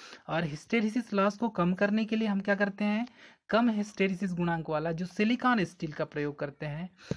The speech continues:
तो हिस्टैरिसीस लॉस कम हो जाता है। ठीक है,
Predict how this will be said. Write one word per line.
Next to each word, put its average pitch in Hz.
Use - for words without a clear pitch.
तो 185
हिस्टैरिसीस 180
लॉस 185
कम 269
हो 226
जाता 165
है। 143
ठीक 254
है, 143